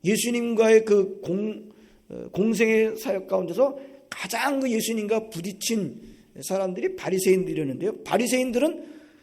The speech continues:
하나님의 계명을 잘 지킨 사람들입니다. 잘 지켰어요. 겉으로만 지켰어요. 겉만 보면 그들은 나무랄 데가 없습니다. 요즘 식으로 말하면 주일 예배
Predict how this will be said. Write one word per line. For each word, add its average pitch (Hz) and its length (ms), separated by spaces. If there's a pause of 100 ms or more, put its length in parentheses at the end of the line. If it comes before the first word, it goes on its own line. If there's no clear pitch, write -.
(180)
하나님의 294 600
계명을 254 480
잘 - 480
지킨 269 260
사람들입니다. 175 640 (1300)
잘 - 240
지켰어요. - 380 (1900)
겉으로만 330 540
지켰어요. - 400 (1500)
겉만 349 440
보면 330 300
그들은 285 320
나무랄 294 500
데가 240 140
없습니다. 185 460
요즘 254 260
식으로 277 380
말하면 220 480
주일 277 720 (460)
예배 226 540